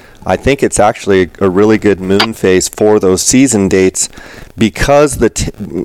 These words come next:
September tenth is actually an early start. Um,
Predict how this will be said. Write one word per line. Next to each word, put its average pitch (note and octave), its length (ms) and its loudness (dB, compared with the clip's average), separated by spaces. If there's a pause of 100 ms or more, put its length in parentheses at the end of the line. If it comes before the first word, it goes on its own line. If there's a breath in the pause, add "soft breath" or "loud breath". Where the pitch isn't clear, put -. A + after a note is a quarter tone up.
September A#2 500 -2
tenth - 380 0
is G2+ 160 0
actually G#2+ 380 0
an G2 180 0
early G#2+ 380 4
start. B2 580 0 (480 soft breath)
Um, F#2+ 720 0